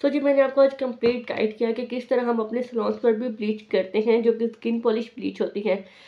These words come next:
Skin polish में जो जो ingredients डलते हैं, जो कि secret ingredients होते हैं salon वालों के, वो मैंने सारे आप लोगों के साथ share कर दिए हैं। अगर आपको मेरी video थोड़ी सी पसंद हो, तो please video को like करें और मेरे channel को subscribe करके बेल icon कॉल पे last में हिट कर लें,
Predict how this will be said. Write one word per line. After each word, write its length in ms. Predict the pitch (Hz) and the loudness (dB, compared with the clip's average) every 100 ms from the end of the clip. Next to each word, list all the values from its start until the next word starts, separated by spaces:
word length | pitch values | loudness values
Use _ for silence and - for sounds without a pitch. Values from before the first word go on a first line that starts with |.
| - _ | -20 _
Skin 260 | - 302 277 | -2 0 6
polish 280 | 285 277 277 | 6 6 4
में 100 | 285 | 4
जो 140 | 247 | 6
जो 80 | 240 | 6
ingredients 380 | 262 220 262 269 | 2 2 2 4
डलते 300 | 233 208 233 | 2 2 2
हैं, 120 | 254 254 | 2 2
जो 60 | |
कि 120 | 240 247 | 0 -4
secret 360 | 247 233 262 | -4 0 0
ingredients 400 | 226 220 226 240 | 0 0 0 0
होते 200 | 220 208 254 | 0 2 2
हैं 100 | 254 | 2
salon 340 | 254 202 208 | 2 2 2
वालों 220 | 220 226 | 2 2
के, 100 | 220 | 2
वो 100 | 233 | 2
मैंने 180 | 226 233 | 2 0
सारे 340 | 240 262 262 277 | -2 0 4 4
आप 60 | 247 | 4
लोगों 160 | 214 | 0
के 60 | 208 | -4
साथ 200 | 240 233 | -4 -4
share 260 | - 202 180 | 0 0 2
कर 180 | 190 | -6
दिए 160 | 196 196 | -6 -6
हैं। 140 | 208 214 - - - | -4 -6 -12 -20 -20
अगर 160 | - 302 | -4 -2
आपको 180 | 302 285 | 0 -2
मेरी 140 | 285 | -2
video 180 | 285 294 | -2 -2
थोड़ी 140 | 302 339 | -2 -2
सी 100 | 349 | -2
पसंद 260 | 339 285 | 0 0
हो, 80 | 277 | 2
तो 60 | 254 | 0
please 180 | 240 247 | -4 -6
video 160 | 233 233 | -4 0
को 100 | 220 | 2
like 280 | 220 220 | 4 2
करें 160 | 277 262 | 0 -2
और 180 | - 277 | -2 -2
मेरे 160 | 294 | -2
channel 220 | 294 277 254 | 2 0 2
को 120 | 262 | -4
subscribe 360 | 247 - 254 | -4 -2 0
करके 280 | 262 277 277 | 0 0 0
बेल 180 | 233 233 | 2 2
icon 220 | 233 240 | 2 0
कॉल 220 | 226 220 220 | -2 0 2
पे 100 | 220 | 0
last 320 | 220 220 233 | 2 0 0
में 100 | 277 | -2
हिट 140 | 269 - | -2 2
कर 140 | 254 | 4
लें, 160 | 254 | 4